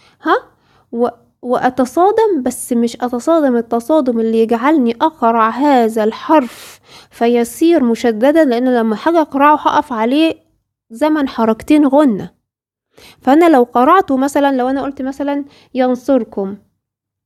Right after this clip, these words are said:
أو مثلًا، آه، من ثمرة مثلًا، لو أنا، لو أنا ما، ما رحت، راح لازم أروح عند الثاء. تعالي نجرب كده،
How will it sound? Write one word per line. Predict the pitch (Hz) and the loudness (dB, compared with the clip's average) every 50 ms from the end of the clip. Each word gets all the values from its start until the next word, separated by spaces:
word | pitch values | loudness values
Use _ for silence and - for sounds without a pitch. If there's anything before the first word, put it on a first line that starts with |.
| _ _ _ _ _ _ _ - _ - | _ _ _ _ _ _ _ -14 _ -2
أو | 226 240 240 | 0 0 2
مثلًا، | 247 269 277 294 294 285 285 285 285 277 269 254 - | 0 -2 -2 0 0 0 2 2 2 0 0 -2 -4
آه، | - 233 226 226 226 226 226 226 226 226 | -4 -4 -2 -2 0 0 0 0 0 0
من | 247 269 285 294 285 285 285 277 277 | 0 0 0 0 0 0 0 0 0
ثمرة | 269 - 277 247 226 202 190 190 190 196 - - - _ _ _ _ _ _ _ _ _ _ _ _ _ - | -2 -2 -2 0 0 0 0 -2 -4 -6 -8 -12 -20 _ _ _ _ _ _ _ _ _ _ _ _ _ -16
مثلًا، | 233 - - 196 190 196 - - - - _ _ _ - - _ - | -14 -10 -10 -8 -8 -8 -10 -14 -18 -20 _ _ _ -20 -14 _ 0
لو | 233 247 | 2 2
أنا، | 285 320 330 - - | 2 2 0 0 -2
لو | 269 247 254 269 | -2 0 2 2
أنا | 302 349 381 349 | 2 2 2 2
ما، | 311 277 - - | 2 2 0 -2
ما | 226 226 220 214 214 214 220 220 | -6 -6 -6 -6 -6 -4 -4 -2
رحت، | 262 320 - - - - | 0 0 -2 -4 -8 -12
راح | 233 247 - 254 | -10 -6 -4 -2
لازم | 240 254 302 311 330 294 | 0 0 2 2 2 2
أروح | 269 294 285 - | 2 0 0 0
عند | 262 247 233 | -2 -2 -2
الثاء. | 233 233 - - 190 - - _ | -4 -6 -6 -8 -8 -8 -8 _
تعالي | - 220 254 269 277 | -6 -4 -4 -2 -2
نجرب | 262 254 240 233 254 269 285 277 269 | -2 -2 -2 -2 -2 0 0 -2 -2
كده، | 277 285 302 349 415 | -2 -2 0 -2 -2